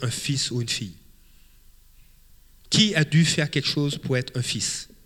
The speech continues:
Ou qui a dû faire quelque chose pour être une fille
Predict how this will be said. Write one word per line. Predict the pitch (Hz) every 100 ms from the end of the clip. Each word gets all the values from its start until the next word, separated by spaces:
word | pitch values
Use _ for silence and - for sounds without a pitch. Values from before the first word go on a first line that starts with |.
| - - - - - - - - - - - _ - -
Ou | 147 160 160 - -
qui | - 202
a | 170
dû | 156
faire | 165 147
quelque | 139
chose | - 143 -
pour | 139
être | 131
une | 127
fille | 113 - 95 -